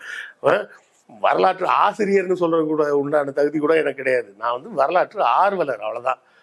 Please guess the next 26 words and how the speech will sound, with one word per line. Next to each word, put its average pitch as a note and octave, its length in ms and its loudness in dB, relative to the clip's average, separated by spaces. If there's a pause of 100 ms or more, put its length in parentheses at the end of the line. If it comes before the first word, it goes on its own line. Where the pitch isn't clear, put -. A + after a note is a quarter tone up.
(180)
வரலாறு F3+ 460 0
எனக்கு D3+ 300 -2
பிடிக்கும், D3+ 480 -2 (400)
எனக்கு E3+ 480 -2
பிடிச்ச G3 120 -2
விஷயத்த D#3 520 0
நான் D3 200 0
படிக்கிறேன். D3 440 0 (440)
நான் D#3 300 0
படிச்ச E3 280 0
விஷயத்துல D#3 540 0
எதெல்லாம் E3 320 2
எனக்கு E3 260 0
ரொம்ப D#3 220 2
இன்ட்ரெஸ்டிங்கா D#3+ 480 0
தோணுச்சோ D3 360 2
அந்த D3+ 320 2
விஷயங்களை D#3 440 0
நான் C#3+ 140 -2 (100)
ஷேர் E3 260 2
பண்றேன். A2+ 280 -8 (460)
ஆனா, C#3 600 2 (440)
இப்ப C#3+ 400 4
ப்ரொஃபசர் D3 440 0
கருணானந்தன் D3+ 540 0
இருக்காங்க, A#2 480 -8